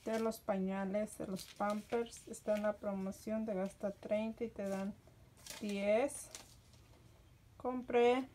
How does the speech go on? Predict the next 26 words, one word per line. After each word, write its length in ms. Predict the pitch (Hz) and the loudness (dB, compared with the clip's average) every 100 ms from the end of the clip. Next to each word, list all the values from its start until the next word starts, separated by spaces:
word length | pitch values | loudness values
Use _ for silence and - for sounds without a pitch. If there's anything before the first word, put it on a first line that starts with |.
| - - - - - - - - - - - - - - - - - - | -18 -20 -20 -20 -20 -20 -20 -20 -20 -20 -20 -16 -16 -14 -14 -14 -14 -2
dos 140 | 240 | 0
paquetes 580 | 240 254 247 240 247 240 | 2 -2 2 2 4 4
de 80 | 240 | 4
pañales 800 | - 214 202 208 208 226 240 - - | 4 4 6 4 4 2 0 -4 4
Pampers, 460 | 214 208 - 247 | 4 4 2 4
están 340 | 240 233 214 208 | 4 4 2 2
a 60 | |
dos 200 | 202 202 - | 2 -2 -2
por 200 | 220 214 | -2 -2
veinte, 600 | 202 202 220 - 254 254 294 | 0 2 0 0 0 0 -2
y 200 | 240 262 | -2 0
agarré 480 | 254 233 220 220 220 | 2 4 4 2 2
los 680 | 226 240 254 - - - - - | 4 4 4 -4 -8 -6 -8 -4
Pantene 580 | 254 226 208 220 220 226 | 0 0 0 0 0 0
que 120 | - | -2
están 280 | 220 - 202 | -4 -2 0
a 140 | 208 - | -2 -2
tres 280 | 202 196 - | -2 -2 -4
por 220 | 208 196 | -4 -2
doce. 480 | 208 214 220 262 262 262 - - - - - - - - - - - - - - | 2 2 2 4 2 2 -10 -12 -14 -14 -14 -12 -12 -12 -12 -12 -12 -12 -10 -2
Y 140 | 240 | 4
ahí 240 | 247 233 233 | 6 6 4
también 380 | 233 226 220 | 2 4 4
agarré 260 | 220 208 208 | 6 6 6
el 80 | 202 | 2
periódico, 880 | - 202 202 202 220 - - 247 | 0 2 2 2 0 -2 0 0